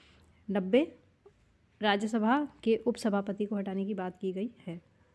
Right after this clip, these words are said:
यहाँ पे आ जाइए, ठीक है, हमें निर्वाचन का पता है, तीन सौ चौबीस में निर्वाचन है, ठीक है,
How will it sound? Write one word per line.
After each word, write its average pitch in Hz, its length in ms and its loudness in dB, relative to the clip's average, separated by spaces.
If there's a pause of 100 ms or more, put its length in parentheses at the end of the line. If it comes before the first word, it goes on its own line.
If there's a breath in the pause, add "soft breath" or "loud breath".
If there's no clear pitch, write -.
(1700)
यहाँ 220 140 2
पे 233 100 0
आ 226 60 2
जाइए, 226 320 2 (2000 soft breath)
ठीक 214 160 -2
है, - 320 -6 (140)
हमें 226 180 6
निर्वाचन 226 480 6
का 240 100 4
पता 233 240 0
है, 262 200 2 (160)
तीन 220 140 2
सौ 233 80 -2
चौबीस 220 400 0
में 233 120 6
निर्वाचन 214 460 2
है, 262 160 2 (460)
ठीक 240 180 -4
है, 202 160 -2